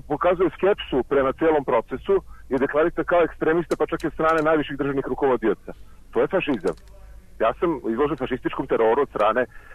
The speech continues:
k-, kako zvaničnika svoje države, tako i predstavnika takozvanih nevladinih organizacija,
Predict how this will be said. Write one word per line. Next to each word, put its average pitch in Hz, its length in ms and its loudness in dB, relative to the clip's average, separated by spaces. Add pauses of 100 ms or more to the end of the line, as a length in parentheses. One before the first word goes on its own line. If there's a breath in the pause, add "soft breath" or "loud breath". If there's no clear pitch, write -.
(640 loud breath)
k-, 120 120 0
kako 147 260 0
zvaničnika 120 460 -2
svoje 113 240 0
države, 120 400 2
tako - 300 0
i - 20 -2
predstavnika 131 520 0
takozvanih 131 520 -2
nevladinih 127 460 0
organizacija, 107 680 0